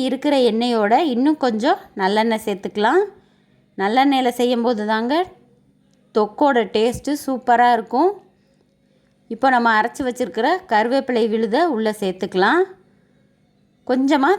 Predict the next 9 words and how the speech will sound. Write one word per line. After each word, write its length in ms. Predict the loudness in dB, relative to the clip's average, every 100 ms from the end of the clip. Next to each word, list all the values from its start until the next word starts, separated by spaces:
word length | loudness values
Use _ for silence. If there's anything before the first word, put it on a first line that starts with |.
| 0
தேவையான 440 | 0 2 0 0 0
அளவு 200 | 0 -2 0
தண்ணி 220 | 0 0 -2
விட்டு 240 | -6 -4 -4 -2
இதுல 180 | -2 -4 -2
சேர்த்துக்கோங்க. 560 | -6 -6 -4 0 2 4 2 0 -8 _ _ _ _ _ -10
இப்போ 180 | -2 -2 0
இது 100 | 0 0
நல்லா 240 | 2 2